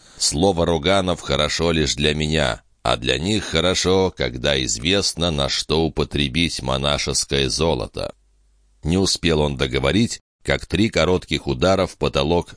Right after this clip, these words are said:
заставили его поднять голову. "Ага, меня зовет Альтатас", проговорил граф. Он проветрил лабораторию, тщательно прибрался, закрыл очаг, и тут снова послышались удары.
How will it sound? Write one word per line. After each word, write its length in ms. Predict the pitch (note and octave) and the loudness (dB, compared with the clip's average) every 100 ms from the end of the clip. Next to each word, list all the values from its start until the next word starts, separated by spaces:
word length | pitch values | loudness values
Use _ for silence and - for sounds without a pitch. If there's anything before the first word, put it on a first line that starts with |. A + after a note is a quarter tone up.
| - | -8
заставили 720 | - C2+ - D#2 D#2 D2 C#2 | -2 -2 0 0 0 0 -2
его 260 | C2+ C2+ C#2 | -2 0 0
поднять 500 | C2 B1 C2+ C2 A#1+ | -2 -2 -2 -2 -2
голову. 560 | A#1+ A1+ G1+ G1+ - _ _ _ | -2 -2 -2 -6 -10 _ _ _
"Ага, 640 | - B1 A1+ A#1+ A1 G#1 - | -2 -2 0 0 2 -2 -6
меня 380 | A1 B1 C2+ E2+ | -6 -2 0 0
зовет 420 | D#2 D2 D2+ D#2 | 0 0 0 0
Альтатас", 720 | C2+ B1+ C2+ - C#2 A#1+ - - _ _ - | -2 -2 -4 -2 -2 0 -4 -8 _ _ -6
проговорил 520 | B1+ A#1+ B1 B1 A#1 | -4 -2 -2 -2 -4
граф. 380 | A#1 A1 - - _ _ _ _ _ _ - - - | -4 -4 -6 -18 _ _ _ _ _ _ -20 -10 0
Он 180 | F2+ F#2 | 0 2
проветрил 640 | D#2+ D#2+ E2 D#2 D2 C2+ | 0 0 2 0 0 0
лабораторию, 800 | C2+ B1+ C2 - F#2+ F#2+ F2+ D#2+ - - | 0 0 -2 0 2 2 2 0 -6 -6
тщательно 580 | - F#2+ F2+ D2 B1+ A#1 | 0 2 2 0 -2 -4
прибрался, 720 | C2 B1+ C#2+ F#2+ F#2+ - F2 - - | -2 0 2 2 2 0 -2 -4 -12
закрыл 480 | A#1+ C#2+ - D2 B1 | -2 -2 0 0 0
очаг, 460 | A1 - G2+ - _ _ _ - | 0 2 0 -2 _ _ _ -2
и 100 | F2 | 0
тут 240 | G2+ F#2+ | 2 2
снова 400 | - F#2 F#2 D2 | 0 2 2 2
послышались 720 | D2+ B1 C#2 C#2 C2+ C2 - | 0 0 -2 -2 0 0 -2
удары. 460 | B1 B1 A#1 A1 | 0 0 0 -4